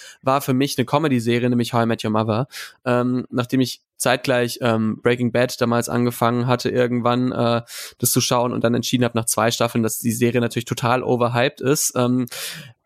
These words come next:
und bis heute nicht mehr von diesem Punkt abweisen werde. Nein, ähm, das ist ein großer, äh, Scherz, aber ich das Ende nie gesehen habe.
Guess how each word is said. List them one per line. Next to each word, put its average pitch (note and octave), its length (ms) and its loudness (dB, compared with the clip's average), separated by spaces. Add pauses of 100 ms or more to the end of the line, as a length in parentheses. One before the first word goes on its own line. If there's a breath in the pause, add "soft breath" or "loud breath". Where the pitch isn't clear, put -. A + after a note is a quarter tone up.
und C#3 160 2
bis C#3+ 180 0
heute D3+ 380 0 (640)
nicht D#3+ 240 0
mehr D3+ 100 4
von D3 140 0
diesem C3+ 200 -2
Punkt C#3 220 0
abweisen A#2+ 500 0
werde. A#2 360 0
Nein, G#2+ 340 -2
ähm, E2+ 320 0
das A#2 220 0
ist - 80 0
ein A#2+ 60 4
großer, A2+ 680 0
äh, A#2+ 60 -4
Scherz, C3+ 500 0
aber A#2+ 460 0 (100)
ich - 220 -8
das C3 160 2
Ende - 240 0
nie A#2+ 160 0
gesehen A2+ 400 0
habe. B2+ 340 0